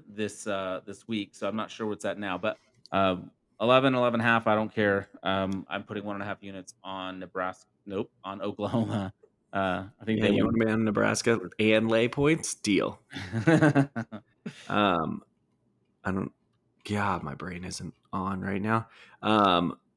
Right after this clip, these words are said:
Speaker 2: it looks like the best you can get is, I could probably search and be way faster than I'm being right now.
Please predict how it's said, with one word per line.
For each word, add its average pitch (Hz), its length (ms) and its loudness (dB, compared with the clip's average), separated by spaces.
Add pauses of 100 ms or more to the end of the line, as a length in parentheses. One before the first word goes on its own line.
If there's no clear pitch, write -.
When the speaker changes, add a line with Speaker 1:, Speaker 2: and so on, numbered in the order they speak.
Speaker 2:
it 101 120 2
looks 117 260 4
like 120 140 2
the 113 80 2
best 107 320 4
you 101 80 -2
can 101 180 2
get 95 400 0
is, 107 720 -2 (320)
I 101 120 -2
could 98 160 -8
probably 98 460 0
search - 520 -4 (220)
and 92 200 -6
be 90 140 -2
way 85 240 0
faster - 400 -6
than 82 140 -6
I'm 82 80 -4
being 85 160 -4
right 71 160 -4
now. 80 240 -4